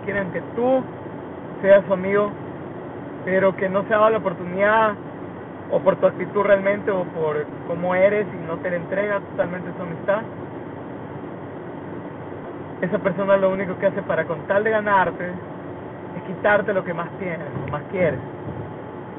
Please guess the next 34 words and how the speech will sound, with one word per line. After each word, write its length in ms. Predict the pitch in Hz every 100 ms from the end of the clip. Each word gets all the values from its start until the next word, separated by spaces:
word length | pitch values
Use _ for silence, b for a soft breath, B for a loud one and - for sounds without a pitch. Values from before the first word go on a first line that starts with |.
| -
Quizás 160 | 196
las 120 | 196 185
terceras 360 | 170 190 196
personas 380 | - 165 180 185
a 40 | 170
veces 160 | 165 160
se 100 | 160
pueden 180 | 180
convertir 320 | 175 156 165 185
en 80 |
tus 120 | - -
peores 320 | 170 175 180
enemigos, 420 | 147 175 196 143 - - - - - - - - - - -
cuando 260 | 170 165 165
quizás 260 | 165 180 180
puede 220 | 196 196
que 80 | 185
esas 160 | 175
terceras 380 | - 165 202 196
personas 380 | 190 165 185 185
hayan 260 | 180 180 170
llegado 380 | 160 170 190
a 40 | 185
tu 120 | 170 156 165
vida 400 | 233 202 156 151 - - - - - - - - - - - -
como 180 | 156 160
un 60 | 175
cordero, 600 | 165 139 151 220 185 131 - - - - - - - - - 151
no 80 | 160
realmente 420 | 175 180 185 185
terminó 400 | 190 165 165 165 -
siendo 280 | 180 180
un 280 | 175 170 165
lobo 320 | 180 196 165